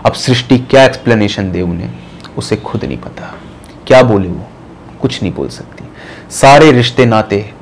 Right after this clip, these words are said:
जैन के परिवार वालों से, प्रज्ञा के परिवार वालों से, आकाश के परिवार वालों से उसके टूट गए। और एक बेवकूफ़ी जो उन चारों ने मिलके की थी, उसी के चलते ये सब कुछ हुआ।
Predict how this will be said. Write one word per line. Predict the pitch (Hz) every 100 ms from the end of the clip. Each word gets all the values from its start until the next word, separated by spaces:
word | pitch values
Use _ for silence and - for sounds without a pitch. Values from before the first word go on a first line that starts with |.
| - - - -
जैन | 107 123 117 113
के | 113
परिवार | 107 101 104 104 104
वालों | 101 98
से, | 98 - 101
प्रज्ञा | - 113 110 120
के | 110
परिवार | 104 101 101 98 95
वालों | 95 98 98
से, | - 101
आकाश | - 107 113 135 -
के | - 120
परिवार | 113 107 101 101
वालों | 98 92
से | 87 -
उसके | - - -
टूट | - - - -
गए। | - - - - - - - - -
और | 117 104 - - -
एक | 135 147
बेवकूफ़ी | 117 117 110 110 101 95 87
जो | 87 - 107 104
उन | - 107 101
चारों | - 98 101 127
ने | 131
मिलके | 110 101 98 95
की | 90 98
थी, | - - - - - - - - - - -
उसी | 131 123 120
के | 120
चलते | 110 98 92 64
ये | 64
सब | - - -
कुछ | - -
हुआ। | - - -